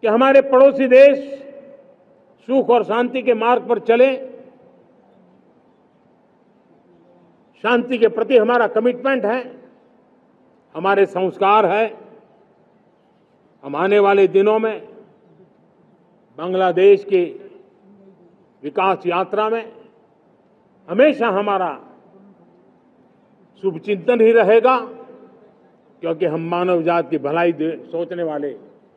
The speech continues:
लोग हैं। मेरे प्यारे देशवासियों,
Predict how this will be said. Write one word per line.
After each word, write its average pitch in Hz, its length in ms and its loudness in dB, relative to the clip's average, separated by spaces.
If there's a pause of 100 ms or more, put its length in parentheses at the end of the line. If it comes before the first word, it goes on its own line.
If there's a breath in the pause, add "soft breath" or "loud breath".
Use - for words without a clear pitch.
लोग 143 360 -4
हैं। - 200 -20 (1120)
मेरे 156 200 -2
प्यारे 160 280 -2
देशवासियों, 160 720 -6